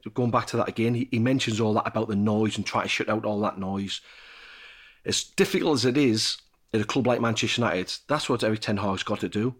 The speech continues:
The only thing he's got to do is, is control what he can and to try and get the best out that side. And,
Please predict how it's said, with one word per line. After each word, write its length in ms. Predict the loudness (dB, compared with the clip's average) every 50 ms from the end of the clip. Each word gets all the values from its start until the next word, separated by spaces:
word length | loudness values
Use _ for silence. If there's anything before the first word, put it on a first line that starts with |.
| _ _ -2
The 80 | 0
only 240 | 2 4 4 4 4
thing 260 | 2 2 2 2 4
he's 160 | 4 4 2 0
got 160 | -2 -4 -4
to 40 | -4
do 260 | -2 0 0 0 0
is, 160 | -2 -4 -6 -10 -16 -20 _ _ _ _ -20 -20 -20 -20 -20 -20 -16 _ -8
is 140 | -6 -6 -2
control 460 | 0 0 0 0 0 2 2 2 2
what 180 | 2 0 0 -2
he 140 | -2 -4
can 340 | -4 -4 -2 -2 -2 -2 -4 -8 _ _ _ _ _ _ _ _ _ -4
and 140 | -2 -2 -2
to 120 | -2 -4
try 240 | -2 0 0 2 2
and 100 | 0 0
get 80 | -2 -4
the 80 | -6
best 280 | -4 -4 -4 -4 -2 -2
out 120 | -2 -2
that 180 | -4 -6 -6 -6
side. 360 | -4 -2 0 0 -2 -2 -2
And, 180 | -4 -6 -6